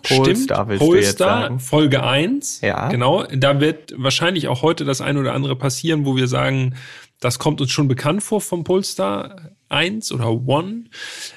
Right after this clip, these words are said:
Speaker 2: Volvo an sich ist neu für uns.
Speaker 1: Und ich muss ja sagen, also Volvo ist für mich einfach so eine typische Kombimarke. Also ich verbinde mit Volvo immer Kombis bis heute.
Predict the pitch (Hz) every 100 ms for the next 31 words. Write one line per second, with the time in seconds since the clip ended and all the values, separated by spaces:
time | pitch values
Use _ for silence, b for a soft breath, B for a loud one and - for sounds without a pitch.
0 | _ 131 120 175 269 254 220 - 151 151
1 | 170 - - _ _ _ _ - 151 -
2 | 131 143 180 139 - - 135 131 - -
3 | b b _ _ _ _ _ - 143 170
4 | - 180 - 123 113 123 127 117 190 -
5 | 120 131 120 110 110 131 180 175 113 107
6 | 131 _ _ 131 - - 117 123 160 214
7 | - - _ _ _ _ _ _ 123 143
8 | 143 143 131 131 123 120 - 175 175 -
9 | - 131 131 127 - _ - 147 143 123
10 | 104 98 98 98 - - - b b b
11 | b - 120 - - 139 127 170 202 190
12 | 139 131 143 156 151 165 - - 202 226
13 | 220 - 185 180 123 107 - 170 - 147
14 | 156 156 120 220